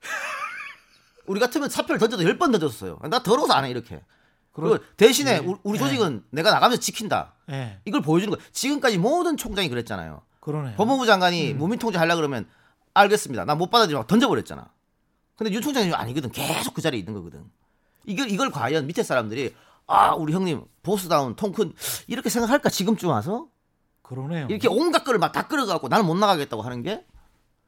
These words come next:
Speaker 1: 그리고 지금 어쨌든 간에, 아, 물론, 어, 검사 조직
Speaker 2: 무엇을 위해서? 검사 조직을 위해서
Speaker 1: 그거죠.
Speaker 2: 그런 것 같지도 않아.
Speaker 1: 않지.
Speaker 2: 지금 상황은.
Speaker 1: 검사들은 지금 추미애도 엄청 싫어하지만
Speaker 2: 음.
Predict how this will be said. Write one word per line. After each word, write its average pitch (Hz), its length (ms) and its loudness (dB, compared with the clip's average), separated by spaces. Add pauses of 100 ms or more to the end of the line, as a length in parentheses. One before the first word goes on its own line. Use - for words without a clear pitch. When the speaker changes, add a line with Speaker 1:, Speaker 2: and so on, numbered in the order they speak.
Speaker 1:
그리고 233 280 6 (440)
지금 233 280 0
어쨌든 240 360 2
간에, 120 420 0 (140)
아, 147 140 0
물론, 156 560 4 (300)
어, 107 260 -6
검사 156 260 -2
조직 220 160 4
Speaker 2:
무엇을 285 360 2
위해서? 170 340 0 (220)
검사 311 360 2
조직을 277 540 -4
위해서 269 420 -2
Speaker 1:
그거죠. 302 220 2
Speaker 2:
그런 320 260 6
것 294 220 6
같지도 302 480 0
않아. 156 320 2
Speaker 1:
않지. 254 280 2
Speaker 2:
지금 226 200 4
상황은. 170 580 2 (240)
Speaker 1:
검사들은 202 600 4
지금 135 360 -2
추미애도 269 460 0
엄청 185 300 0
싫어하지만 110 720 -2
Speaker 2:
음. 123 200 -6